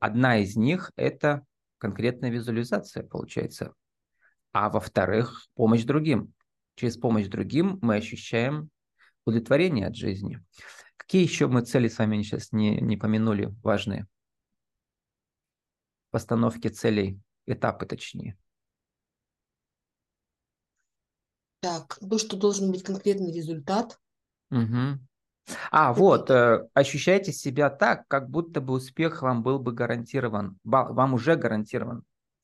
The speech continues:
Speaker 1: То есть
Speaker 2: Мгм.
Speaker 1: это, эм, утверждение, эм,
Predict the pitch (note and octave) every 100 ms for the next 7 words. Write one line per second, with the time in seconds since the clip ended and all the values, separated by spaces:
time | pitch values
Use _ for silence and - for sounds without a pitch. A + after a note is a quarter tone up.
0 | _ D#3 D#3 G#2 - G3+ F#3+ G#3 A#3 B3
1 | _ _ _ _ _ _ _ _ _ -
2 | C#3 C#3+ C#3 C3+ B2+ B2+ - - - -
3 | - - - - _ - A#2 A#2+ A#2+ A#2+
4 | B2+ D3 - C3+ A#2+ A2 A2 D3 F3 E3+
5 | D#3 C#3 - - A#2+ A#2 A#2 A2+ A2+ A2+